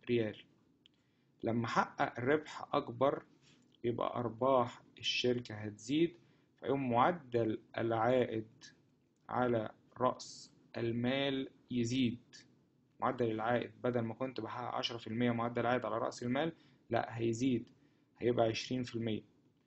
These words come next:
أو هيبقى تلاتين في المية. ده بيؤدي إلى دعم المركز المالي للمنظمة. يبقى زي ما شفنا، إدارة الإنتاج والعمليات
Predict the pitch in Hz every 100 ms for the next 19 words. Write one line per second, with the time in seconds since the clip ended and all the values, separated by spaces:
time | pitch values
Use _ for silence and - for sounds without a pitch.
0 | _ _ _ - 117 123 131 - 117 107
1 | 107 143 143 143 123 113 117 113 104 -
2 | _ _ 123 180 156 127 127 - 156 -
3 | 156 - 127 120 110 110 143 139 113 107
4 | 104 _ _ - 117 117 127 123 - 110
5 | 101 - - _ _ _ _ _ _ -
6 | 120 120 120 131 131 131 135 139 139 -
7 | _ _ _ _ _ - 123 120 113 107
8 | 104 - _ _ _ _ _ _ _ _
9 | _ _ _ _ _ _ _ - - -
10 | - 117 117 - 117 151 170 151 165 160
11 | 165 170 - _ - 123 131 123 107 104
12 | 123 117 110 107 107 117 151